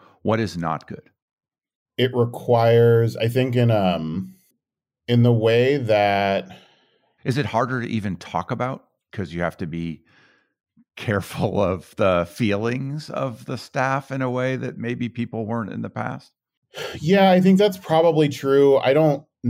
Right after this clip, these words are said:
Speaker 2: I don't know that that's a bad thing 'cause I think a lot of executive directors in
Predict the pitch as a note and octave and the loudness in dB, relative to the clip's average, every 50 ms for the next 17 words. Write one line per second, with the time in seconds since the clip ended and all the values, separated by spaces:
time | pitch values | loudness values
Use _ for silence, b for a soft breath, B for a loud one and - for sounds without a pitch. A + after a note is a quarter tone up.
0 | A#2+ A#2+ - B2+ C#3+ D3+ D#3+ D#3+ D3 C#3+ C#3 C3+ C3 B2 B2 A#2+ A#2 A#2+ A2+ F#2 | -2 -2 0 0 2 2 2 2 2 2 2 2 2 2 2 2 2 0 -2 0
1 | F#2+ G#2 G#2+ A2+ A2+ A2+ A#2 A#2 A2+ G#2+ G#2+ G2+ G#2 G2 G2+ F#2+ F#2+ F#2+ F#2 F#2 | 0 2 2 0 0 0 0 0 0 0 2 2 0 0 2 0 0 0 2 2
2 | F#2 F#2 F#2 F#2 F#2 F#2 - - - G2+ F#2 F2+ G2 F#2+ F#2 F#2 F#2+ F#2 F#2 - | 2 4 4 2 2 0 -4 -10 -10 -10 -6 -4 -2 -2 -2 -2 -2 -4 -4 -2
3 | F2+ F2 F2+ F#2 F#2 F#2 F2+ F2 F2 F2 F2 F2 - - - - - _ - F2+ | -2 -2 -2 -4 -4 -6 -6 -6 -6 -6 -8 -12 -14 -18 -20 -20 -18 _ -8 -8
4 | E2+ F2 E2+ E2 | -8 -8 -10 -12